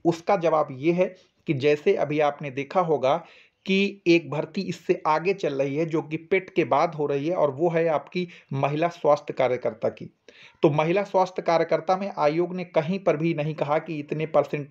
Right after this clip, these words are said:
प-, परसेंटाइल वाले ही फॉर्म भरेंगे। तो ठीक ये उसी तर्ज पर होगी, इसमें सभी लोग फॉर्म भरेंगे। इसकी फीस भी बहुत कम रखी जाएगी, शायद पच्चीस पच्चीस रुपये होगी per head। और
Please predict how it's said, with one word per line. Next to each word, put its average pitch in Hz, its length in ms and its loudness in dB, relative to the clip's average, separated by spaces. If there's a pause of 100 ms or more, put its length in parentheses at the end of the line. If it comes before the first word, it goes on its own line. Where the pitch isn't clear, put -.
(120)
प-, 139 240 0
परसेंटाइल 139 540 0
वाले 131 200 -2
ही 147 100 -6
फॉर्म 135 240 -2
भरेंगे। 117 360 -4 (360)
तो 170 60 6
ठीक 214 520 -2
ये 170 120 4
उसी 175 320 0
तर्ज 165 320 0
पर 185 160 2
होगी, 180 320 0 (580)
इसमें 196 260 2
सभी 180 400 0
लोग 214 220 2
फॉर्म 156 260 -2
भरेंगे। 156 400 0 (280)
इसकी 175 280 0
फीस 202 340 0
भी 190 80 2
बहुत 165 420 4
कम 190 140 4
रखी 170 320 -2
जाएगी, 151 420 2 (180)
शायद 151 300 -2
पच्चीस 156 300 0
पच्चीस 160 300 -2
रुपये 151 220 4
होगी 147 200 2
per 143 200 2
head। 180 180 0 (500)
और 156 440 6